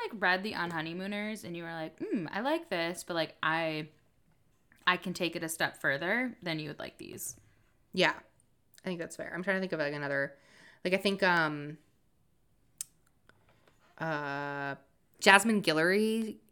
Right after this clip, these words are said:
Speaker 2: kind of has, like, a similar, like, uh, not The Wedding Date, but when you get a little bit further in that series, like, maybe, like, um,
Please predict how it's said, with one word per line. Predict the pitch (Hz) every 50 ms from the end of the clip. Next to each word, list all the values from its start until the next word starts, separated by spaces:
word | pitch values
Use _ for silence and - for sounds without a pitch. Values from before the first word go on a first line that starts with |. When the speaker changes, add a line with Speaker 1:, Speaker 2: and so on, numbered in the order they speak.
| _ _ _
Speaker 2:
kind | - - 214 220 220
of | 226 220 208
has, | 208 220 214 208
like, | 208 202 214
a |
similar, | 214 - - 220 214 214 214 214 208 202
like, | 185 180 180 170 - - - - - - - - _ - -
uh, | 185 185 180 165 165
not | 170 185 185 196 220 240 240 233 - 202
The | - 202 185 180 170
Wedding | 170 165 170 175 180
Date, | 170 160 151 151 - 214 -
but | - 170 170 165 156 151 151 151 -
when | 170 180
you | 180 185
get | 190 208 -
a | 202
little | 196 185 175
bit | 160 160 -
further | - 160 160 156 151 156 156 156 156 151
in | 151 160 156
that | 151 139 - -
series, | - - 156 151 151 147 147 143 139 143 151 151 -
like, | 151 151 -
maybe, | 170 160 160 165
like, | 156 151 147 147 -
um, | 156 156 147 143 143 139 143 139 143 147